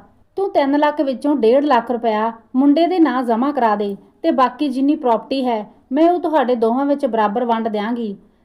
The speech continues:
ਤੇ ਹਾਂ, ਇੱਕ ਗੱਲ ਤਾਂ ਮੈਂ ਭੁੱਲ ਹੀ ਗਈ, ਜਦੋਂ ਤੇਰੇ ਪਾਪਾ ਨੂੰ ਅਸੀਂ ਰੁੜਕੀ ਲੈ ਕੇ ਗਏ ਸੀ ਤੇ ਆਉਣ ਜਾਣ ਦਾ ਖਰਚਾ ਲਗਭਗ ਪੰਜਾਹ ਹਜ਼ਾਰ ਲੱਗਿਆ ਸੀ,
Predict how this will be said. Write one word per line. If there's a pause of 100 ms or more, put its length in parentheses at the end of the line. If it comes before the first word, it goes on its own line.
(120)
ਤੇ
ਹਾਂ,
ਇੱਕ
ਗੱਲ
ਤਾਂ
ਮੈਂ
ਭੁੱਲ
ਹੀ
ਗਈ, (320)
ਜਦੋਂ
ਤੇਰੇ
ਪਾਪਾ
ਨੂੰ
ਅਸੀਂ
ਰੁੜਕੀ
ਲੈ
ਕੇ
ਗਏ
ਸੀ (320)
ਤੇ
ਆਉਣ
ਜਾਣ
ਦਾ
ਖਰਚਾ
ਲਗਭਗ
ਪੰਜਾਹ
ਹਜ਼ਾਰ
ਲੱਗਿਆ
ਸੀ,